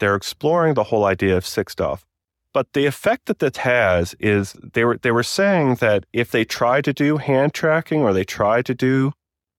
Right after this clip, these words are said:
controller tracking or even six doff, the person is very likely to just smash the window just like you smash your T V or those, all those videos of people smashing their T Vs.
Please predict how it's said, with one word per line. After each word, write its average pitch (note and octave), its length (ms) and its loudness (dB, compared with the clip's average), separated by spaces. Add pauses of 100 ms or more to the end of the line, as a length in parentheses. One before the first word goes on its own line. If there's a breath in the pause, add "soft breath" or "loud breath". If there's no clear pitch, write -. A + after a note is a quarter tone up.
(180)
controller D#3 500 0
tracking D3+ 360 0
or G#2 100 4
even A2 300 2
six - 380 -4
doff, E3 380 -2 (540)
the C#3+ 80 -2
person C3 800 0
is C3+ 380 -2
very E3+ 300 0
likely D3+ 460 0
to C3 120 -6
just C#3 300 -2
smash C3+ 460 0
the B2+ 100 0
window A2+ 360 2
just A#2+ 360 -2
like G#2+ 360 0
you G2 340 0 (380)
smash A2 540 2
your G#2 80 0
T G#2 300 -2
V G2 280 0
or F2+ 140 2
those, F#2+ 240 0
all G2 140 2
those G2 180 0
videos G2 380 0
of F2+ 80 -10
people - 240 -8
smashing F#2+ 440 0
their F2+ 120 0
T G2 220 -6
Vs. F2+ 340 -4